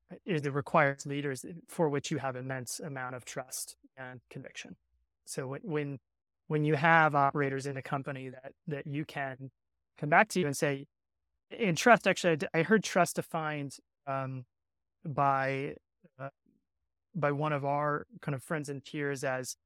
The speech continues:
"If you had the same information that I had, you would make the same decisions I would if I was in your seat."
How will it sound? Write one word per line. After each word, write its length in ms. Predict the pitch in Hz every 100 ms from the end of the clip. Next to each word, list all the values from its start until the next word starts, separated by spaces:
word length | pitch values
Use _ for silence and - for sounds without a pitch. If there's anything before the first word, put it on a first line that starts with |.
| _ _
"If 220 | 196 -
you 140 | 190 220
had 280 | 202 202
the 80 | 160
same 640 | - - 180 190 220 220 214
information 680 | 190 196 175 170 - 165 143
that 120 | 139
I 220 | 147 160
had, 420 | 131 123 123 127 - _ _ _ _
you 340 | 139 139 202 233
would 180 | 226
make 340 | 180 160 151 151 _ _ _ _ _ -
the 140 | 143
same 520 | - - 175 175 170
decisions 880 | 135 139 - 226 202 147 127 123 - -
I 200 | 160 160
would 340 | 143 139 131
if 140 | 135
I 100 | 143
was 160 | 131 131 -
in 80 |
your 140 | 127 120
seat." 380 | - - -